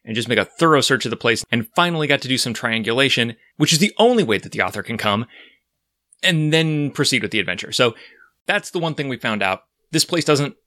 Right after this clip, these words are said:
really generate power. It has a power supply, but the power supply converts radio waves to energy, and the radio waves come from somewhere out that way, one hundred and forty degrees off the west horizon. So, with three levels of the spire out of the way, it's time to move up to level four,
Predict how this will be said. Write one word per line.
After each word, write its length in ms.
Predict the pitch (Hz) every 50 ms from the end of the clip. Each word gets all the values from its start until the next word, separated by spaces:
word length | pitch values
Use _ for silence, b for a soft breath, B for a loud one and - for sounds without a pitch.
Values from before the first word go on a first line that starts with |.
| _ _
really 320 | 147 131 143 147 139 135 127
generate 440 | 107 - 147 139 135 127 120 113
power. 400 | - 110 110 107 110 110 107 104 - - - - -
It 100 | - 127
has 120 | 135 123 135
a 40 | 117
power 220 | - 175 - 160
supply, 380 | - - - - - 147 131 127
but 120 | - -
the 60 | -
power 220 | - - 117 110 107
supply 380 | - - - - - 127 120
converts 380 | 113 - 107 101 104 101 - -
radio 320 | 107 113 117 113 110 107
waves 340 | 101 101 98 98 95 - - - -
to 320 | - - 107 98 95 - -
energy, 480 | 147 156 151 131 110 123 120 117 113 b b b b b _ _ _
and 100 | 104 101
the 60 | 95
radio 280 | 98 123 131 127 123 120
waves 300 | 117 113 113 110 107 - _ _ _ _ _ _
come 200 | - - 101 90
from 580 | - 95 87 85 80 80 80 87 92 90 87 87
somewhere 400 | - - 147 143 143 139 131 123
out 160 | 123 120 -
that 200 | 117 104 95 85
way, 120 | 80 78
one 220 | 80 95 123 151 151
hundred 220 | 160 160 160 151
and 80 | 131 113
forty 220 | - 147 147 143
degrees 540 | 127 120 127 127 131 127 127 123 113 - b b b b b b b -
off 200 | 113 117 113 -
the 80 | - 117
west 240 | 107 107 - -
horizon. 440 | - 113 104 90 78 71 73 - - _ _ _ _ _ _ _
So, 280 | - - 139 120 - - _ _ -
with 200 | 135 117 - _
three 200 | 175 214 226 214
levels 260 | 196 185 180 180 151
of 80 | 160 143
the 60 | 147
spire 320 | - - - 147 151 143
out 100 | 139 131
of 60 | 123
the 60 | 120 107
way, 140 | 113 117
it's 140 | 113 101 -
time 240 | - - 135 143 143
to 60 | 123
move 180 | 117 123 127 123
up 140 | 123 - -
to 80 | -
level 180 | 107 104 101 117
four, 320 | - - 85 - - -